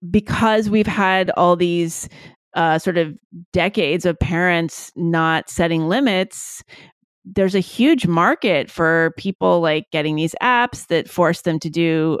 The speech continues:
a thing at a certain time, accountability. That's a really growing market.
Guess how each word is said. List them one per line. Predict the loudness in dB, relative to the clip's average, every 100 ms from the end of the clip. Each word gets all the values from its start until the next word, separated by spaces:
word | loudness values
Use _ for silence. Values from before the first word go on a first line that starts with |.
| -4
a | -6
thing | -4 -2 -2
at |
a | -2
certain | -2 -4
time, | -4 -2 0 0 -2 -4
accountability. | -6 -2 -2 -2 0 0 0 0 -2 -4 -6 -12 _ _ -6
That's | -4 0
a | -2 -2 -8 -12
really | -2 2 4 2 0 -4
growing | 0 0 2 0
market. | 0 -2 -4 -8 -8